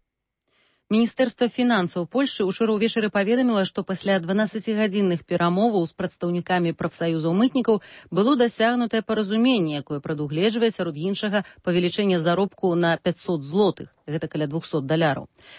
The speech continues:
Частка прафсаюзаў, аднак, заявіла, што паразумение не мае юрыдычнай сілы, бо не ўсе прафсаюзы бралі ўдзел у перамовах, а большасць на такое павелічэнне заробку не згодная, таму страйк працягваецца.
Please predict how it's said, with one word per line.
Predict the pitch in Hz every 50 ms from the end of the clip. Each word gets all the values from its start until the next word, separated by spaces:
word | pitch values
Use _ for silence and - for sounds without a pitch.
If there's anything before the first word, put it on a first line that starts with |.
| - - _ -
Частка | - 233 233 214 - -
прафсаюзаў, | 214 - 208 208 - - 202 202 233 254 233 220 180
аднак, | 170 180 175 185 180 165 165
заявіла, | 175 175 170 175 214 208 196 -
што | - - 175 151
паразумение | - 165 165 151 156 180 180 185 185 185 180 180
не | 190 196 214
мае | 240 247 220 180 160
юрыдычнай | 156 165 160 165 151 170 165 - - 165 160
сілы, | 156 - - 262 262 226 190 165
бо | 175 196 202
не | 214 240
ўсе | 240 - - 254
прафсаюзы | - - 160 147 - 170 156 151 147 135 143 135
бралі | - 156 151 151 151 156
ўдзел | 147 143 160 147 147
у | 156
перамовах, | - 165 160 165 170 170 165 151 135 135 - - - - - -
а | 165 156
большасць | 135 160 226 262 - - 214 - - 175
на | 156
такое | 175 - 196 196 185
павелічэнне | - 185 185 185 170 - 208 196 196 190
заробку | 175 190 190 202 - - 190 190
не | 196 202 185
згодная, | 180 202 254 233 151 135 139 120 - - _ _ _ _
таму | - 175 170 160 143
страйк | - - 160 143 131
працягваецца. | - 165 180 - - 165 135 123 117 - - - - -